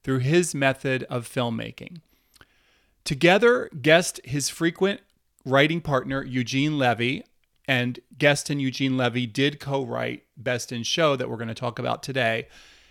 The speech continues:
and a small band of actors have formed a loosely repertory group which appears in several films. These include Catherine O'Hara, Michael McKean, Parker Posey,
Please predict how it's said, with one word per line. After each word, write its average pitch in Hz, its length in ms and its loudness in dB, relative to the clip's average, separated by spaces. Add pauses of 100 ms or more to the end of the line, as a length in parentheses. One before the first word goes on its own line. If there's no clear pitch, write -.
(100)
and 151 140 2
a 156 40 4
small 202 520 2
band 165 320 0
of 160 140 -2
actors 135 500 -2
have 123 160 -4
formed 143 400 -2
a 139 80 -2
loosely 196 840 -2
repertory 147 760 -2
group 127 480 -4 (280)
which 135 200 -2
appears 143 500 -2
in 127 160 -4
several 135 480 0
films. 117 640 -6 (460)
These 202 400 2 (260)
include 151 800 0
Catherine 131 420 -4
O'Hara, 160 720 2 (1120)
Michael 139 340 0
McKean, 185 720 -2 (480)
Parker 131 340 0
Posey, 180 800 2